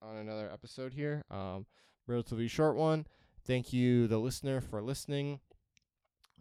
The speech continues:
Um, please share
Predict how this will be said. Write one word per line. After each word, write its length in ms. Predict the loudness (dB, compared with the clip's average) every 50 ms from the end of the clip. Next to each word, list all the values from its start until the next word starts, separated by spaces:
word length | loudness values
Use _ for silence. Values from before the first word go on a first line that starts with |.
| -20 _ _ _
Um, 500 | -12 -10 -8 -8 -8 -8 -10 -10 -12 -14 -16 _ _ _ _ _ _ _
please 500 | -12 -8 -6 -6 -4 -4 -6 -8 -8 -8
share 920 | -8 -8 -6 -2 0 2 4 4 4 4 4 4 2 2 0 -2 -4 -8